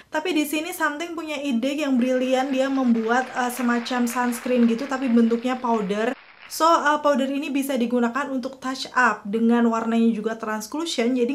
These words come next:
nggak akan merubah ya untuk base dari makeup yang udah kita pakai. Selain bisa touch up untuk sunscreennya karena bentuknya powder, biasanya kalau misalnya muka kita udah minyakan atau kurang bagus gitu, jadi kelihatan flawless lagi ya. So, pastinya aku penasaran banget pengen share ke kalian pengalaman aku pakai keduanya.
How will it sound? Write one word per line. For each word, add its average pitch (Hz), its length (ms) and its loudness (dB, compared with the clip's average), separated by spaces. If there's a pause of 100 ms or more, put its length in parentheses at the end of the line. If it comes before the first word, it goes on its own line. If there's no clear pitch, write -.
nggak 240 260 0
akan 226 220 -2
merubah 233 400 0
ya 226 240 0
untuk 233 480 0
base 226 400 -2
dari 214 240 -4
makeup 214 320 -4
yang 220 160 -4
udah 214 180 -4
kita 214 300 -6
pakai. 208 640 -4
Selain 339 320 -4
bisa 320 320 -2
touch 311 240 -4
up 277 80 -4
untuk 294 240 -8
sunscreennya 294 640 -6
karena 285 240 -2
bentuknya 240 480 0
powder, 247 480 0
biasanya 240 400 -4
kalau 269 160 -2
misalnya 233 320 -2
muka 208 160 -8
kita 214 240 -6
udah 190 160 -4
minyakan 233 640 -2
atau 233 160 -6
kurang 208 320 -2
bagus 196 320 -4
gitu, 247 400 -2 (320)
jadi 269 400 4
kelihatan 247 720 0
flawless 233 480 2
lagi 240 480 0
ya. 214 320 -2
So, - 160 -6
pastinya 392 400 -2
aku 370 80 -8
penasaran 330 480 -2
banget 302 320 -2
pengen 302 160 -6
share 294 240 -6
ke 294 100 -4
kalian 269 380 -4
pengalaman 254 420 0
aku 247 140 -8
pakai 240 240 -2
keduanya. 214 640 -2